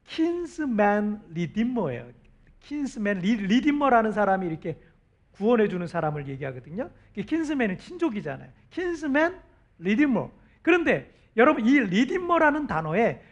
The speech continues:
정관사가 붙으면 어떻게 되냐면 the redeemer라고 되는데, 그 the redeemer는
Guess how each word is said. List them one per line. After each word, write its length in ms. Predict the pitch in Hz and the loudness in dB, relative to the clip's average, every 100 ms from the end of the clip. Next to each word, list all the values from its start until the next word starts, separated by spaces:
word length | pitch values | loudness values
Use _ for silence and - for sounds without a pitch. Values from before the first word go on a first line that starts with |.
| _ - | _ -4
정관사가 840 | 165 196 269 320 320 302 285 269 | -2 0 2 4 4 2 4 2
붙으면 420 | 190 202 202 190 | 0 -6 -2 -2
어떻게 280 | 139 139 254 | -4 -4 -2
되냐면 500 | 233 175 143 214 160 - _ _ | 0 0 -2 -4 -6 -12 _ _
the 140 | 190 226 254 285 - _ _ _ _ | 2 4 4 0 -12 _ _ _ _
redeemer라고 840 | 160 175 240 208 160 139 139 208 | -2 0 2 2 0 -2 -4 -2
되는데, 300 | 214 165 139 | -2 -2 -6
그 280 | 135 269 339 | 0 4 4
the 160 | 220 247 | 6 6
redeemer는 680 | 294 190 208 214 185 214 | 6 2 0 0 0 -2